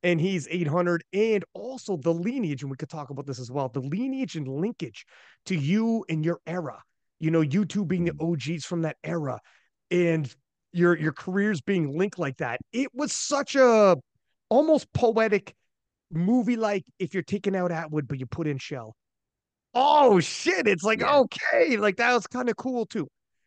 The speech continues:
Speaker 1: It was kinda cool, too. So the whole thing I love. And, uh, and so tell me about that. Tell me about when you found out it was him for sure.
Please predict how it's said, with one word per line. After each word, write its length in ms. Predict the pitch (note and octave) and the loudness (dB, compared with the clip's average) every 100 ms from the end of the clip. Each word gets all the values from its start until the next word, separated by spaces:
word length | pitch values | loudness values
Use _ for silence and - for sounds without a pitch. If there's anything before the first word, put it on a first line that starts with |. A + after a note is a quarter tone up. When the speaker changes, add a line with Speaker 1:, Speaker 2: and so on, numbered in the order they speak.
| - | 0
Speaker 1:
It 80 | G#3+ | 2
was 140 | A#3+ | 2
kinda 280 | - C4+ C4 | 2 4 4
cool, 280 | - C4 A#3 | 4 -2 -2
too. 240 | B3+ E3 - _ _ | -2 -6 -8 _ _
So 420 | - - B3+ A#3 G#3+ | -16 4 6 6 4
the 80 | A3 | 0
whole 240 | C4+ E4+ | 0 -4
thing 260 | - C#4 A3+ | -2 -4 -4
I 100 | D#3 | -4
love. 200 | C3+ A2 _ _ _ G#3+ | -6 -10 _ _ _ 2
And, 160 | A3 | 4
uh, 80 | G#3+ | 4
and 280 | G#3 A3+ E3+ - | 4 2 2 -10
so 380 | - A#3+ A3 G#3 _ _ _ _ _ _ _ _ _ _ _ _ _ _ - | -4 4 4 2 _ _ _ _ _ _ _ _ _ _ _ _ _ _ -8
tell 240 | A#3 D4+ | -2 0
me 140 | D4+ | 0
about 260 | C4+ A3+ F#3+ | 0 0 2
that. 200 | G3+ F3 | -2 -2
Tell 140 | G#3+ | -6
me 120 | C#4 B3+ | -4 0
about 260 | G3+ F#3+ | 0 0
when 160 | D#3 D#3 | -2 -4
you 140 | E3 | -6
found 340 | - G3 F3+ E3+ | -2 -2 0 2
out 200 | E3 D#3+ | 0 0
it 140 | D3 | -4
was 240 | C#3 D#3 E3+ | -2 -4 -2
him 160 | D#3+ - | -6 -6
for 100 | B2+ | -14
sure. 520 | - F#3 F3+ F3 | -6 0 2 2